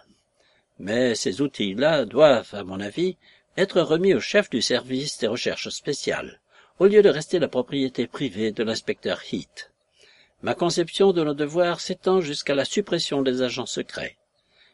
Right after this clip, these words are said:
Mais Heath est ancien dans le service, et il m'accuserait d'en pervertir la moralité et d'en compromettre l'efficacité.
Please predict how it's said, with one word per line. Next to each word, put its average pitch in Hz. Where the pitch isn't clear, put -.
Mais 98
Heath 139
est -
ancien 127
dans 101
le 98
service, 139
et 180
il 196
m'accuserait 165
d'en 120
pervertir 143
la 107
moralité 117
et 127
d'en 123
compromettre 117
l'efficacité. -